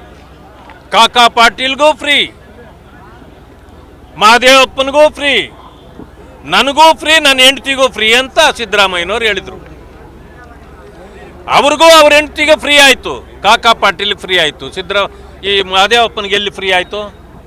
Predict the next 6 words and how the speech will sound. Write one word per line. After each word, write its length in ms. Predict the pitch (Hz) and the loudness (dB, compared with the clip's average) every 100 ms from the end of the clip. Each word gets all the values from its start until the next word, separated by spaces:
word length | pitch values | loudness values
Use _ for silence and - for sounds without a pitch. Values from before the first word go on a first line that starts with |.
| - - - - - - - - - 127 | -20 -20 -20 -20 -20 -20 -20 -20 -18 -6
ಯಾವ 360 | 151 208 269 294 | 0 4 4 4
ಹಣವನ್ನ 580 | 247 254 262 240 190 160 214 302 - - - - - | 2 2 0 -2 -2 -4 -4 -6 -14 -20 -20 -16 -6
ಪರಿಶಿಷ್ಟ 520 | 208 262 269 247 - | -4 -4 -8 -8 -4
ಜಾತಿ 440 | 247 196 233 - | -2 0 0 -2
ವರ್ಗಗಳಿಗೆ 680 | 247 220 202 220 233 233 254 | -4 -4 -2 -2 0 0 0
ಮೀಸಲಾಗಿಟ್ಟಿತ್ತೋ 1120 | 202 208 202 202 196 175 - 147 - 156 240 | -2 -8 -8 -8 -6 -8 -10 -18 -14 -12 -12